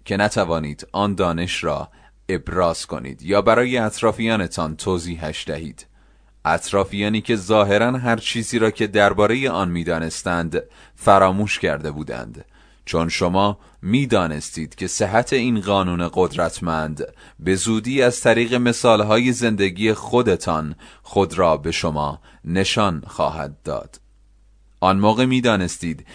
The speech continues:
که تشخیص ارتعاش وجودتان دشوار نخواهد بود، چون قانون جذب مدام شواهدی را به شما نشان خواهد داد که از طریق آنها می‌فهمید ارتعاشتان چیست.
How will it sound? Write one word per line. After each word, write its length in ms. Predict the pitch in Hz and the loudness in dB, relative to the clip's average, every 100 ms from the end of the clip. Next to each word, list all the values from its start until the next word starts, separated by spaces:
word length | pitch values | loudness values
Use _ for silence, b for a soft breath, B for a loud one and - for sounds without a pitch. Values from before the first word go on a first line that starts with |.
| B | B
که 120 | - 92 | -10 -2
تشخیص 640 | 95 95 - 131 131 143 | 0 0 0 -4 -2 0
ارتعاش 840 | 131 107 120 - 113 95 90 - | 2 4 2 2 4 6 4 2
وجودتان 1000 | 101 85 98 95 92 87 - 82 78 76 B B - 92 | -2 0 -4 -4 -2 -4 -2 -4 -4 -8 B B -2 4
دشوار 600 | 110 - 107 110 113 110 | 4 4 6 6 6 4
نخواهد 520 | 110 110 90 82 71 | 0 0 -2 -2 -6
بود، 360 | 71 69 - b b b | -8 -10 -10 b b b
چون 360 | - 92 98 92 b b - 87 | 0 2 2 -2 b b -16 0
قانون 640 | 92 101 101 113 127 113 | 4 4 4 0 2 0
جذب 680 | 80 95 90 87 85 71 - | 2 4 4 4 -2 -14 -8
مدام 480 | 98 110 113 120 123 | -2 2 6 6 4
شواهدی 720 | 117 113 98 98 117 120 104 | 2 4 4 4 2 -2 0
را 120 | 90 | 0
به 120 | 80 | 0
شما 340 | 85 98 85 80 | -2 -2 -2 -2
نشان 360 | 82 - 90 | -4 -2 -4
خواهد 420 | 82 - 80 80 73 | -2 -4 -4 -4 -4
داد 300 | 82 71 - _ _ _ | -6 -6 -10 _ _ _
که 140 | - 85 | -2 2
از 260 | 101 - | 2 2
طریق 320 | 117 117 127 | 0 0 -2
آنها 540 | 123 80 82 82 73 67 B B | -4 -4 -2 -2 -4 -6 B B
می‌فهمید 800 | 98 104 - 85 80 76 67 - b b - | -2 -2 0 0 -2 -8 -10 -16 b b 0
ارتعاشتان 1120 | 98 101 117 92 123 - 110 - 92 87 82 | 0 2 2 4 2 2 -2 0 -2 -2 -6
چیست. 720 | - - 80 - - - - | -6 -6 -6 -8 -12 -12 -16